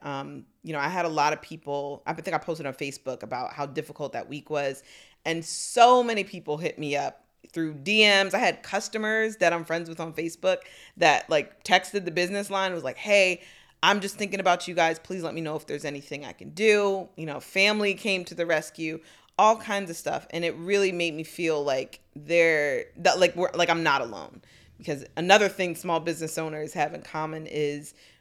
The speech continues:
we try to be super, superheroes, you know, just try to do everything ourselves, and we don't ask for help when we need it. So it's, it's, that's really important to, um, you know, to lean on your support system when you need to.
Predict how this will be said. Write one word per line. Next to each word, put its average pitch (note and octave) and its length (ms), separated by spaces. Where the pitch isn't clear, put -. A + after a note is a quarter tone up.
we E3 600
try D#3+ 260
to D#3 80
be D3 120
super, C#3 560
superheroes, D#3 760
you D#3 80
know, D#3+ 200
just D3 140
try F#3 160
to - 20
do D#3+ 300
everything D3+ 400
ourselves, D3+ 540
and C#3 160
we E3 80
don't F#3 160
ask F3+ 260
for E3 80
help F3 280
when C#3 100
we C#3 80
need C#3 200
it. - 160
So C#3 400
it's, - 260
it's, - 280
that's F3+ 320
really F3 300
important D3 640
to, D3 460
um, C#3 320
you F#3+ 100
know, D3 80
to - 140
lean D3+ 200
on D#3 120
your C#3 100
support - 340
system - 320
when - 100
you - 80
need - 200
to. - 140